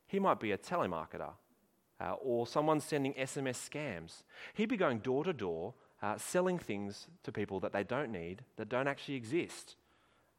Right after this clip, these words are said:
Uh, or perhaps he'd be someone struggling with pornography,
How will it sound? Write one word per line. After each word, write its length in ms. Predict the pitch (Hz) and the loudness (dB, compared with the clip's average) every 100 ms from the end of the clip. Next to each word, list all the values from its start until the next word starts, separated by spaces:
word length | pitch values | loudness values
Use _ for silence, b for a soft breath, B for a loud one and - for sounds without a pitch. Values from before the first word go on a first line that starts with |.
| - | -10
Uh, 120 | 90 | -4
or 80 | 131 | -2
perhaps 300 | 156 190 208 | 0 0 0
he'd 100 | 196 | 0
be 80 | 175 | 0
someone 300 | - 151 143 | 2 2 2
struggling 440 | - 127 113 120 | 2 0 2 2
with 240 | 113 120 - | -2 -4 -8
pornography, 720 | 151 147 208 98 - 80 | -6 -2 -2 -4 -8 -12